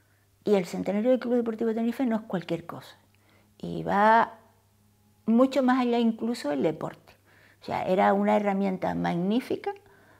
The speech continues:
para recuperar, trabajar y divulgar los cien últimos años de la historia, de la economía, de la sociedad, de la cultura, del deporte en Tenerife y en, y en Canarias. Y yo sabía que eso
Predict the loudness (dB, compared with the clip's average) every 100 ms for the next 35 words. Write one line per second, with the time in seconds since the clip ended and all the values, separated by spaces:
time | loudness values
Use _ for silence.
0 | _ 2 4 2 -2 -6 -4 0 4 4
1 | 2 -4 -12 -4 0 0 0 0 0 0
2 | -2 0 2 2 2 0 -4 -12 _ _
3 | _ _ _ _ _ _ -20 -20 -18 -20
4 | -20 -8 4 6 6 2 2 4 4 2
5 | 0 -2 -4 -6 -4 -2 -2 -4 -8 -6
6 | -4 -2 -4 -2 0 0 -2 -6 -8 -4
7 | -4 -4 -6 -4 -2 0 0 -2 -6 -8
8 | -4 -2 4 6 6 2 0 -4 -2 -2
9 | 0 0 2 0 0 -4 -4 -10 -12 -18
10 | -20 -20 _ -2 0 -2 -2 -4 -2 -2
11 | -4 -8 -12 -8 -8 -8 -10 -10 -12 -14
12 | -20 -20 -20 -20 -20 -20 -20 -20 _ _
13 | 0 8 8 8 4 -4 -2 -4 -6 -6
14 | -2 -2 -2 -2 -2 -4